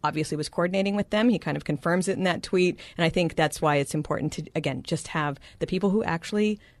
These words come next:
won this confirmation being able to tell their stories. And by interviewing so many of them, you know, more than a hundred people at the White House, the Supreme Court, in the Senate, we're able to get the definitive account of what happened. And we don't whitewash anything. We cover,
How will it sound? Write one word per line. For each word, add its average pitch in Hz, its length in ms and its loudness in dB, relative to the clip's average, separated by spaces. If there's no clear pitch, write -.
won 165 260 2
this 185 140 2
confirmation 165 640 0
being 151 200 2
able 160 200 2
to - 120 -6
tell 156 180 -4
their 151 100 2
stories. 156 520 2
And 165 120 0
by 156 120 0
interviewing 180 440 0
so 165 220 0
many 156 280 2
of 135 100 -4
them, 123 200 -4
you - 120 -4
know, 135 80 -2
more 151 240 2
than 160 100 0
a 156 60 0
hundred 147 420 -2
people 160 240 -4
at 151 80 -4
the 160 60 -2
White 147 240 0
House, - 240 -6
the 151 80 -6
Supreme 160 340 0
Court, - 340 -2
in 160 120 2
the 165 80 4
Senate, - 400 -2
we're 170 120 6
able 170 180 4
to 165 60 0
get - 280 -2
the - 60 -2
definitive 175 760 2
account 139 440 -4
of 135 120 -6
what 147 240 0
happened. 147 480 -4
And 143 260 0
we 147 100 -2
don't - 340 -4
whitewash 208 460 2
anything. 202 520 2
We 139 160 0
cover, 180 320 2